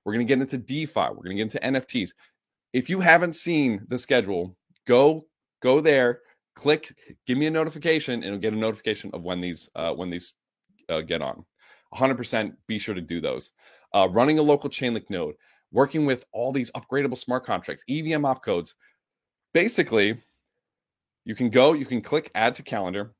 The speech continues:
Oh, and my, my gif, uh, my gif changed. Uh, but yeah, hit add to calendar. You go to the bottom right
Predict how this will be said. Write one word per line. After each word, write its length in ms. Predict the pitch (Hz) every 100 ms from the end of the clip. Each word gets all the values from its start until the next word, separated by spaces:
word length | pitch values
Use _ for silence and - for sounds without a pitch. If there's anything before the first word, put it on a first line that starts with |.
| _
Oh, 120 | 80 78
and 200 | 76 82
my, 200 | 80 78 -
my 160 | 80
gif, 380 | 80 90 82 -
uh, 240 | 80 76 -
my 120 | 80
gif 200 | 78 87
changed. 460 | - 82 82 - - _ _ _ _
Uh, 200 | 90 85
but 180 | 82 90
yeah, 140 | 95
hit 180 | 107 147
add 200 | 127 131
to 80 | 151
calendar. 480 | - 123 101 101 117 _ _
You 100 | 98
go 120 | 98
to 60 | 107
the 60 | 98
bottom 380 | 101 110 123
right 280 | 117 92 92